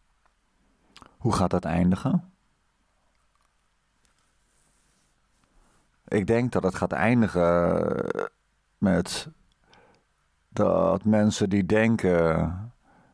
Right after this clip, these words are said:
dat ze heel veel geld hebben. Want, eh,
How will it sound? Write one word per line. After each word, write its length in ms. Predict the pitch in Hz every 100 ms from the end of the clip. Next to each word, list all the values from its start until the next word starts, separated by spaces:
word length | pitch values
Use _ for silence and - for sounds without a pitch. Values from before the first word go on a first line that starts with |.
| _ _ _ _ _ _ _ _ -
dat 280 | 92 101
ze 120 | - 101
heel 240 | 101 95
veel 180 | 92 87
geld 300 | - 98 -
hebben. 400 | 85 - 78 85 _ _ _ _ _ _ _ _ _ _ _ _ _ _ _ _ _ _ _ _ _
Want, 320 | - 92 92
eh, 380 | 85 107 104 87